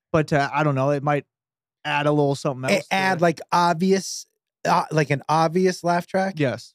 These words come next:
Speaker 1: Yeah. Like, one that's, like, r-, like, your sitcom laugh track. It's,
Speaker 2: I'm,
Speaker 1: exact-
Speaker 2: I, I'll attach it and see what it sounds like.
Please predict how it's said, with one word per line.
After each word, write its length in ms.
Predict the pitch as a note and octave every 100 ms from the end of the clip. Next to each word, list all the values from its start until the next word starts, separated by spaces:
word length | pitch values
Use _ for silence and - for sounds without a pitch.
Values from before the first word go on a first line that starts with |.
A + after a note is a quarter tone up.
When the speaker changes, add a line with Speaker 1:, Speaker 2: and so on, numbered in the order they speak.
| -
Speaker 1:
Yeah. 240 | C#3+ B2 - _
Like, 180 | D3+ D#3
one 200 | D3+ D#3
that's, 220 | D3+ C#3
like, 200 | D#3 C#3 - _ -
r-, 120 | C#3+
like, 160 | D#3+ D#3 _ -
your 200 | F3+ F#3+
sitcom 380 | - - C3 B2
laugh 180 | A#2+
track. 220 | - A2 -
It's, 220 | - - _ _ -
Speaker 2:
I'm, 140 | F#3+ G3+
Speaker 1:
exact- 240 | G3+ -
Speaker 2:
I, 120 | G3 F#3
I'll 180 | G#3
attach 360 | G#3 - F3+ -
it 100 | C3
and 120 | C3
see 100 | -
what 100 | C3+
it 60 | A#2
sounds 200 | G2
like. 80 | -